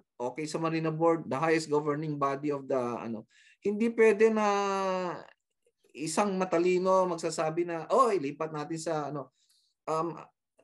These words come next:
November magde-decide si emsa." Kasi yung sinubmit natin na report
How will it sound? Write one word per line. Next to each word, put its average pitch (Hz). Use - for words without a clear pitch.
November 196
magde-decide 160
si 170
emsa." 123
Kasi 269
yung 262
sinubmit 226
natin 233
na 240
report 190